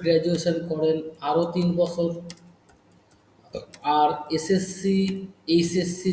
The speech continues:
যদি আমি ধরি ওখানে আরও আর কি হলো চার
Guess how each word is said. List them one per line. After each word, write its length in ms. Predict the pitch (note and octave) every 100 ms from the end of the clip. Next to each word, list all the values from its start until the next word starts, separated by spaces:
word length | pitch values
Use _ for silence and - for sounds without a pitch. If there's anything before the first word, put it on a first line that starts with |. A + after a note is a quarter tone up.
| E3+
যদি 300 | D#3 D#3+ D#3+
আমি 200 | D#3 D3
ধরি 420 | C3+ D3 C#3+ C#3 - - - - _ _ _ _ _ _ -
ওখানে 400 | C3+ - E3 E3+
আরও 280 | E3 D#3 D#3+ D#3+
আর 100 | D#3+ D#3+
কি 100 | D#3+
হলো 160 | D#3+ D#3+ D#3 -
চার 200 | D3 C#3+